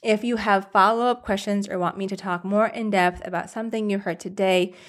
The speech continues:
please join me on Wednesday night for a quick Instagram Live to talk about your questions from today or anything else.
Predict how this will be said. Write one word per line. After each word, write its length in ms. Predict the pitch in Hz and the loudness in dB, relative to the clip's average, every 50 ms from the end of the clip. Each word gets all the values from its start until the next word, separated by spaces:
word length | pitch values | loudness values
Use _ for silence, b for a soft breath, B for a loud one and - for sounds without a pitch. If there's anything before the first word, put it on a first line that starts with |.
| B B B _ | B B B _
please 300 | - 320 339 339 302 - | 2 4 6 6 6 6
join 260 | - 240 226 220 214 | 4 4 4 6 6
me 240 | 208 208 208 208 - | 4 6 4 4 4
on 240 | - 185 180 180 | 4 2 2 2
Wednesday 320 | 185 190 196 202 196 202 196 | 4 4 4 4 4 2 2
night 260 | 190 185 180 180 190 | 2 2 0 -2 -2
for 140 | - 196 185 | -2 0 0
a 80 | 180 | 0
quick 380 | 180 180 - 233 226 226 226 - | 0 -2 0 0 0 0 0 -2
Instagram 560 | 196 180 175 - 208 196 185 175 170 170 175 | -4 -4 -4 -6 -4 -2 0 0 0 0 2
Live 340 | 185 190 190 190 196 202 196 | 2 4 4 4 4 2 0
to 60 | - | -2
talk 180 | - 185 175 180 | -4 -4 -4 -2
about 160 | 175 175 - | -2 -2 -2
your 100 | - - | -4 -8
questions 640 | - - - 220 220 - - - 233 226 226 214 | -6 0 0 0 0 0 -2 0 0 0 0 0
from 160 | - 196 170 175 | -2 -2 -4 -2
today 320 | - 180 175 170 175 170 | -4 0 2 2 2 2
or 140 | 156 - - | 0 -4 -6
anything 500 | - 190 214 240 262 277 277 262 240 196 | -2 0 0 2 0 0 0 -2 -2 0
else. 300 | 151 147 143 156 170 170 | 0 0 0 0 0 -2